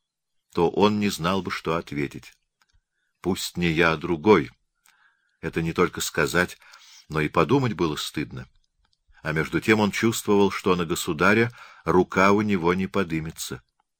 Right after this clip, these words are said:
Никогда не забудет он того взора, которым обменялись они над гробом Софьи.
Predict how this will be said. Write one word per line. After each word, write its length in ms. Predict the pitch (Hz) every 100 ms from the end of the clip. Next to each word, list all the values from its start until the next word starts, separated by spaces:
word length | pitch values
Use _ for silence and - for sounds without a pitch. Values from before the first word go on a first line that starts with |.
| _ _ _ _ _ _ _
Никогда 640 | 85 98 104 104 82 98 113
не 120 | 117
забудет 560 | 104 113 104 107 101
он 160 | 101 98
того 280 | 98 90 90
взора, 440 | 76 87 92 92 - - - _ -
которым 440 | 80 87 85 85
обменялись 680 | 85 76 78 76 82 82 -
они 320 | 76 80 82 - -
над 200 | 82 73
гробом 400 | 69 76 71 73
Софьи. 480 | - 80 71 - 64